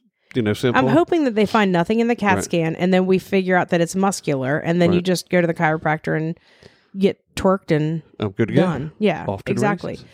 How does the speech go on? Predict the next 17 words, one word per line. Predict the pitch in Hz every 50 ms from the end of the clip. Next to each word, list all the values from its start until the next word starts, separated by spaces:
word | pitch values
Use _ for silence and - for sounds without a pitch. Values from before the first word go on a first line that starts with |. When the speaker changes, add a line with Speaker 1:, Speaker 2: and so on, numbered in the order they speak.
| - _ _
Speaker 2:
So | - 247 254
how | 220 302
are | 311 359
you | 349 330 302
choosing | 220 - 233 214 208 196
to | 185 170
stay | - - 175
positive | 165 - - 170 180 180 170 170 160 156 156 160 165
during | 165 160 160 151
this | 151 156
time? | - 190 180 165 160
Because | 160 - 196 185 202
I | 190 190
know | 196 202 214 233 247
that | 233 226 208 196
it's | 185 170 - - -
been | - 202 190 185 180 180 180 180 180